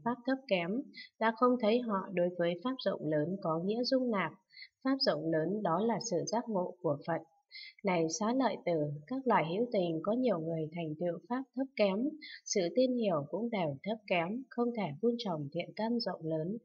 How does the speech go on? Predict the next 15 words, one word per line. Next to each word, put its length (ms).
Họ 300
đối 120
với 240
chánh 240
pháp 180
không 280
nhiễm, 180
rộng 260
lớn 240
sâu 260
xa, 340
không 280
thể 140
tin 200
nhận. 220